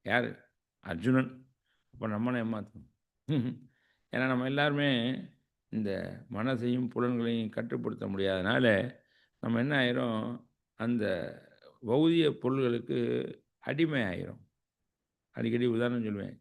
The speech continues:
இன்னைக்கு வந்து காலையில எந்திரிச்சு காப்பி சாப்பிடலைன்னா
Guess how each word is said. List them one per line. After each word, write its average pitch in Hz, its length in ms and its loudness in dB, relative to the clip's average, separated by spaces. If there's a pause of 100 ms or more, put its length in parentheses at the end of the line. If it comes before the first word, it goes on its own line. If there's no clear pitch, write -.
இன்னைக்கு 104 340 -6
வந்து 120 220 -2
காலையில 120 460 -4
எந்திரிச்சு 127 380 -2 (800)
காப்பி 139 380 0
சாப்பிடலைன்னா 110 640 0